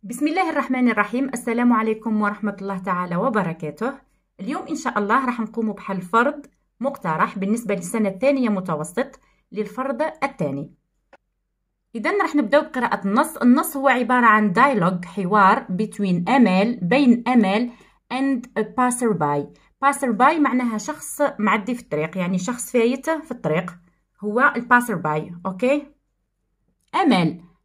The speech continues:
"Hello، مرحبًا. Can I ask you a question, please?"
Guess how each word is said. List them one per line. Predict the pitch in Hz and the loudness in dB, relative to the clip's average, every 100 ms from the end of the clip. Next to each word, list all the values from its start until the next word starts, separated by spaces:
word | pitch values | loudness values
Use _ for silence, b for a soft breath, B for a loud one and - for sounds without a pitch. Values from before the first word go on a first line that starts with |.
| _ | _
"Hello، | - 453 403 392 392 403 392 | 6 8 10 8 4 2 2
مرحبًا. | 392 - 302 269 262 254 | 2 4 4 4 2 2
Can | 269 | 2
I | 294 415 | 4 2
ask | 381 392 - 359 | 2 0 0 0
you | |
a | - | 0
question, | - 359 359 359 320 | -2 -4 -4 -4 -2
please?" | 311 302 311 392 - | 0 0 2 0 -4